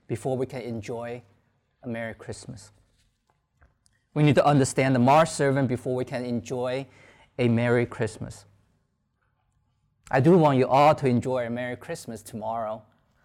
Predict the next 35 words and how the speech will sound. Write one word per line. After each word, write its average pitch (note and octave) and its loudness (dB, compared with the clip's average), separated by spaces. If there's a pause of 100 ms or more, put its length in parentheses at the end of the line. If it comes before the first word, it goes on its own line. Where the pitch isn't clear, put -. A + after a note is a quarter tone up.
(720)
So - -2
it C3+ 6
is B2 2
important C3+ 2
for A#2 0
us A#2+ -2
to B2 -4
understand A#2 -2
the A2 -8
marked A2 2
servant A2+ -4
that G#2 -4
is G2 -8
talking A2 -8
about G2+ -10 (380)
in A2+ -14
our G#2 -8
passage. - -8 (1400)
So D3+ 2
to E3 4
help D#3+ 6
us D3+ 4
un-, C#3 2
understand, C#3 2
I C3 6
want C#3 4
to D3+ -2
help C#3 2
us C3 -6
answer C3 -6
four C#3+ -6
questions. - -10 (2000)
Kids F#3 2
here D3 0
and C3 -8